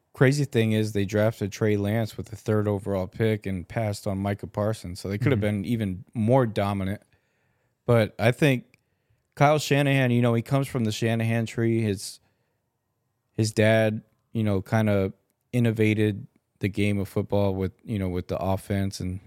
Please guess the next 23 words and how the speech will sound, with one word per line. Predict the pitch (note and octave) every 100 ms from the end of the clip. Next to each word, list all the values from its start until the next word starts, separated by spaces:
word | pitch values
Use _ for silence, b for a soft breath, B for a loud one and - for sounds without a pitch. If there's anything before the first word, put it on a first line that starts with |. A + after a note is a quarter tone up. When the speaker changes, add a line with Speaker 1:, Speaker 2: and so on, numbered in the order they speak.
| -
Speaker 1:
you | -
know, | G#2 G2
all | G#2
the | G2+
screen | - - A2 A2
passes | G#2 A2+ A2 - A2 G#2+ A2 G#2
and | F#2+ F#2+ F2
the |
motions | F#2+ G#2+ A#2+ A#2+ - A#2 A2+ A#2 A2
and | G2+
the | F#2+
shifts. | - A#2 A2+ A2 - - _ _ _ _ _ _ _ -
I | A#2
just | D#3+ -
think | D3+ B2
this | B2+ - -
offense, | B2 B2+ C3+ A#2+ -
it | - B2
looks | C3+ -
like | A#2+ A2
Mike | A2 A#2
McDaniel's | G#2+ A2 G#2+ A2+ F#2
offense. | G2 F2+ G#2 F2+ - -